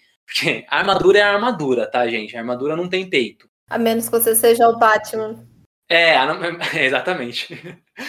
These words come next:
Speaker 1: Quando, quando fazem isso em armadura de homem, fica ridículo.
Speaker 2: <laughs> Fica muito
Speaker 1: Né?
Speaker 2: feio.
Speaker 1: Só que aí a gente tá super acostumado de ver, sei lá, Mulher Maravilha, por exemplo, com espaço pra peito e, e com cintura.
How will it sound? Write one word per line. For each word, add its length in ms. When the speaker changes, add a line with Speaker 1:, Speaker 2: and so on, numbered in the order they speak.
Speaker 1:
Quando, 240
quando 240
fazem 420
isso 180
em 60
armadura 500
de 140
homem, 460
fica 220
ridículo. 480
Speaker 2:
<laughs> 200
Fica 400
muito 280
Speaker 1:
Né? 420
Speaker 2:
feio. 360
Speaker 1:
Só 180
que 120
aí 120
a 120
gente 200
tá 140
super 240
acostumado 840
de 140
ver, 800
sei 160
lá, 120
Mulher 260
Maravilha, 500
por 140
exemplo, 460
com 220
espaço 540
pra 120
peito 680
e, 240
e 140
com 300
cintura. 640